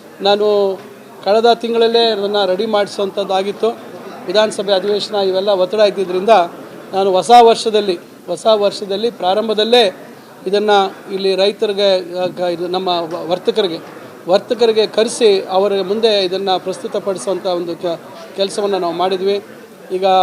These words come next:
ಈ ಒಂದು ಸಂದರ್ಭದಲ್ಲಿ ನಮ್ಮ, ಆ, ಸ್ಥಳೀಯ ಶಾಸಕರು, ಆ, ಭಾಳ ಉತ್ಸುಕದಿಂದ ಇದ್ದರು. ಆದರೆ ಅವರು ನಿನ್ನೆ ಬೇರೆ ಒಂದು ಊರಿಗೆ ಹೋಗಿ ಬರೋವಂಥದ್ದಕ್ಕೆ ತಡ ಆಗಿದ್ದರಿಂದ ಅವ್ರ ಕಾರ್ಯಕ್ರಮದಲ್ಲಿ ಪಾಲ್ಗೊಂಡಿಲ್ಲ ಶ್ರೀ ಪ್ರದೀಪ್ ಈಶ್ವರ್ ಅವರು.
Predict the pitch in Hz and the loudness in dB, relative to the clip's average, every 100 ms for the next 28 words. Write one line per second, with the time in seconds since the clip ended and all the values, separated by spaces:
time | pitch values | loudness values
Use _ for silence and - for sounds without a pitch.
0 | 180 185 202 196 190 190 180 170 - 180 | 4 2 0 0 0 -2 -2 -4 -8 -4
1 | 208 190 175 196 196 185 180 175 165 - | -4 -4 -4 -4 -4 -2 -2 -2 -4 -14
2 | - - 175 160 202 226 220 202 196 - | -20 -12 -10 -4 4 6 6 2 -2 -4
3 | 196 190 175 170 175 170 175 196 185 180 | -4 -2 -4 -6 -6 -4 0 0 0 -4
4 | 240 214 202 196 185 165 196 208 - - | -8 -8 -6 -4 -4 -2 -4 -6 -10 -20
5 | - - 180 196 196 190 185 196 185 190 | -20 -8 -4 0 0 0 -4 -4 -2 0
6 | 214 208 190 185 190 208 190 185 190 170 | 0 0 -2 -2 -2 -2 -2 -4 -4 -2
7 | 196 196 190 170 170 180 165 170 190 190 | -2 -2 -4 -8 -4 -4 -2 -2 0 0
8 | 180 170 170 196 170 185 180 175 185 180 | -4 -8 -4 -4 -4 -6 -8 -8 -8 -6
9 | 180 175 180 190 185 180 180 170 - 143 | -6 -4 -4 -2 -4 -4 -4 -6 -10 -10
10 | 170 190 175 160 180 175 170 208 | -4 -4 -4 -6 -4 -2 -2 -4